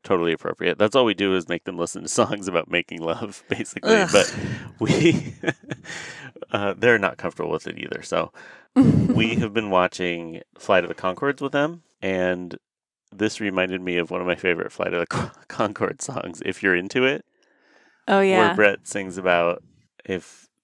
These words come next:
Speaker 1: if you want me to, I'll take off all my clothes for you."
Speaker 2: Yeah.
Speaker 1: <laughs>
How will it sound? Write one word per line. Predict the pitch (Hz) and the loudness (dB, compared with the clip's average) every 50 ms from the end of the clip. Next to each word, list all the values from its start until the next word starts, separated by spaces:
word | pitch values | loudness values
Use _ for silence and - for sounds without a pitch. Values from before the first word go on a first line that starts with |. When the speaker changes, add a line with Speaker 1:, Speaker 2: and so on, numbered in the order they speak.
| _ _ _ _ _ _ _ _ | _ _ _ _ _ _ _ _
Speaker 1:
if | - 92 - - | -14 -14 -10 -8
you | 98 95 | -2 2
want | 104 135 139 107 | 2 2 2 2
me | 87 85 | -2 -6
to, | - 90 82 82 85 92 - _ _ _ _ _ _ _ _ _ _ | -4 -2 -2 0 0 -2 -4 _ _ _ _ _ _ _ _ _ _
I'll | - 95 - | -10 -8 -4
take | - 110 104 - | -2 0 2 2
off | 101 92 - | 2 2 2
all | 101 98 | 0 -2
my | 92 95 95 | -2 -4 -2
clothes | - 123 113 101 - | 0 2 2 2 0
for | - 82 | -4 -6
you." | 80 - - - - - | -4 -4 -4 -4 -6 -4
Speaker 2:
Yeah. | - 233 208 202 196 190 - | -2 0 0 0 0 -2 -4
Speaker 1:
<laughs> | - | -6